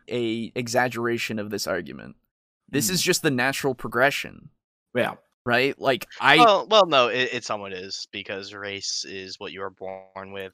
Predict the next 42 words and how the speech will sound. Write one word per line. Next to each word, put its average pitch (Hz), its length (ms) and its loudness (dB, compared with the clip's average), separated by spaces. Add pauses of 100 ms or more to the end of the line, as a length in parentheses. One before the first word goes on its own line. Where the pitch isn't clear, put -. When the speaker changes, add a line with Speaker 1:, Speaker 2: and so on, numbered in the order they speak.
Speaker 3:
whereas 95 540 -8 (240)
living 104 360 -12
like 95 220 -8
a 95 40 -12
Sibriax 95 800 -10
is 95 160 -14
a 95 60 -14
choice. - 520 -10 (320)
Speaker 1:
So, 196 280 6
uh, - 220 -4
wh-, 180 300 -2
okay, 113 240 -2
fair. 131 320 0
I, 117 180 -2 (500)
I - 120 6
guess 123 240 4
so. 165 320 6
Speaker 2:
<laughs> - 40 -8 (760)
Speaker 1:
But 190 100 6
then 214 200 8
why, 185 320 10
why 160 180 8
not 165 160 6
choose, 151 580 0 (160)
why 139 180 6
can't 143 220 0
they 135 80 4
just 123 240 -2
choose 120 360 -4
to 110 180 -6 (120)
not 113 300 0 (180)
do 185 120 -8
that - 200 -8
then? - 200 -10 (640)
Right? 110 240 4 (320)
Like 110 200 0
Speaker 2:
Because 175 420 6
Speaker 3:
To - 100 2
not, 190 120 10
to 185 80 6
not, 156 280 8
Speaker 2:
chaos! - 320 -4